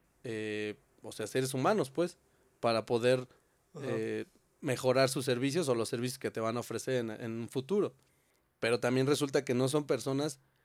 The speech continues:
Speaker 1: eh, como internas de, de Google, sino que son terceros, otras empresas a quien se lo están pidiendo que lo hagan.
Speaker 2: Ok, sí. Pues sí, pero digo, todo el mundo hace eso.
Speaker 1: Pues sí.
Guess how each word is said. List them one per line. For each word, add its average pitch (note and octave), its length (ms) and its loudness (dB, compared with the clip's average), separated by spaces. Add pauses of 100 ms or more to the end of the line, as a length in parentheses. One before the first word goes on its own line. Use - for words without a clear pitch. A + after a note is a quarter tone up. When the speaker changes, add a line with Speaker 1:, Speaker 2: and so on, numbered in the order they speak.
(380)
Speaker 1:
eh, G#2+ 360 -4
como G#2+ 320 -8
internas C3+ 500 2
de, A#2 180 -6
de B2+ 160 -4
Google, D#3 280 0
sino A2 300 -8
que G#2+ 220 -8 (180)
son C3+ 260 -4
terceros, C#3+ 500 2
otras C3 260 -2
empresas C3+ 440 -2
a B2 80 -4
quien G#2+ 240 -10
se A2 140 -6
lo G#2+ 260 -8 (160)
están B2+ 280 -2
pidiendo B2 400 -2
que A2+ 100 -6
lo A2+ 120 0
hagan. C#3+ 240 -2 (280)
Speaker 2:
Ok, C3+ 220 -12
sí. C3+ 340 -16 (200)
Pues G#3+ 180 -8
sí, D#4+ 240 -8
pero A3+ 180 -8
digo, A#3+ 180 -8
todo B3 140 -8
el A3+ 80 -6
mundo G#3+ 260 -8
hace G3+ 220 -10
eso. D#3 480 -14
Speaker 1:
Pues F3 160 -2
sí. C#4 160 -6